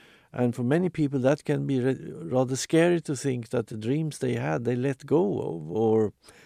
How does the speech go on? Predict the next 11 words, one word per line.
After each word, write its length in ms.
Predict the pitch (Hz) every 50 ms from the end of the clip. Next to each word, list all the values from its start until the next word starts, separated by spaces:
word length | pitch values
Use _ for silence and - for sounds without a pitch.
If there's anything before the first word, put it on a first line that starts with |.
| _ _ _
they 120 | 123 120
forgot 440 | 110 - 127 113 117 139 165 170 -
about 440 | 175 120 101 92 90 92 92 - -
them, 220 | - 107 101 101
or 440 | 101 107 107 110 110 110 107 110 - _ _ _ _ _ _ _ _ _ _ -
so 680 | - - - 127 127 131 135 139 135 - - - - -
that 360 | - - - 143 165 - -
can 320 | - - 151 151 156 156 143
be 200 | 127 127 131 120
rather 320 | 123 120 120 123 120 127
difficult 760 | 135 165 180 175 208 180 - 117 87 90 - - - - -